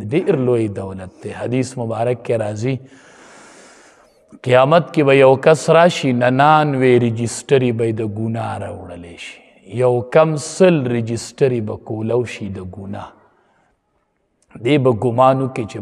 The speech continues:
بس ختم شومه، خراب شومه، ځکه چې دا رجسټري راپسې کولو شو. اواز به د الله د طرف نه وشي چې په تا به ظلم نه کیږي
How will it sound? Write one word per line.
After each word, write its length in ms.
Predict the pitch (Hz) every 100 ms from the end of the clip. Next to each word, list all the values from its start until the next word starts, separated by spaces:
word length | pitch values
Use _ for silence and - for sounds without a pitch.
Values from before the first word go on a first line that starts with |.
| 110
بس 160 | 123 - - - - - - _ _ _ -
ختم 360 | 156 156 98 85 -
شومه، 220 | - 85 -
خراب 400 | - 123 143 127 - -
شومه، 260 | 107 87 - _ _ _ _ _ -
ځکه 200 | 151 147 123
چې 80 | 127 139
دا 80 | 135 123
رجسټري 600 | 113 113 - - 131 113
راپسې 400 | 95 92 92 - 101 -
کولو 320 | 101 110 123 107
شو. 120 | - - _ _ _ _ _ _ _ _ _ _ 147
اواز 400 | 151 170 170 123 131
به 80 | 135
د 180 | 135 -
الله 280 | 131 127 135 120
د 120 | 120 123
طرف 240 | 123 117 135
نه 60 | 147
وشي 200 | 165 135
چې 140 | 117 117
په 80 | 120 113
تا 80 | 139 131
به 60 | 120 101
ظلم 340 | 139 139 120 107 113
نه 40 | -
کیږي 340 | - - _